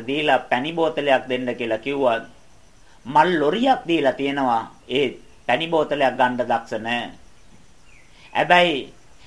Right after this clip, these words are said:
මේ බඹරා දක්ෂයි. ඒ මල් ටිකෙන් පැණි ටික අරගෙන එයා ඒ පැණි ටික එකතු කරලා නිර්මාණය කරන කිසිම යන්ත්‍රයකින් නිද-, නිර්මාණය කරන්න බැරි පැන් ටික. එහෙනම් අපේ ජීවිතයේ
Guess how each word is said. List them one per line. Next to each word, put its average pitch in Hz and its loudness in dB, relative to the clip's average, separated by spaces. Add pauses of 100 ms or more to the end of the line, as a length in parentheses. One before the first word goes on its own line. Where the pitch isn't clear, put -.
(100)
මේ 196 4
බඹරා 185 8
දක්ෂයි. 147 4 (500)
ඒ 165 2
මල් 143 2
ටිකෙන් 151 2
පැණි 131 -4
ටික 139 -4
අරගෙන 175 2 (1120)
එයා 185 10
ඒ 185 6
පැණි 165 2
ටික 180 -6
එකතු 151 -2
කරලා 139 6 (340)
නිර්මාණය 147 4
කරන 151 0 (180)
කිසිම 190 -8
යන්ත්‍රයකින් 165 0
නිද-, 135 -2
නිර්මාණය 151 0
කරන්න 131 -2 (140)
බැරි 113 -2
පැන් 113 -2
ටික. 120 -10 (2500)
එහෙනම් 151 4
අපේ 165 4
ජීවිතයේ 160 -2